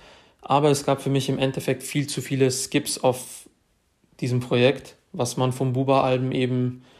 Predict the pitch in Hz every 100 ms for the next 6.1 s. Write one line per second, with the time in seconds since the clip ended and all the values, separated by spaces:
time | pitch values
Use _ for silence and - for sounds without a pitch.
0 | - _ _ - 127 139 - 135 127 127
1 | 123 120 123 120 131 127 - - - -
2 | - _ - 123 117 123 123 123 123 117
3 | - - _ _ _ - - 127 123 135
4 | 131 120 117 120 117 117 127 120 117 -
5 | _ _ _ _ _ _ - 117 113 110
6 | 110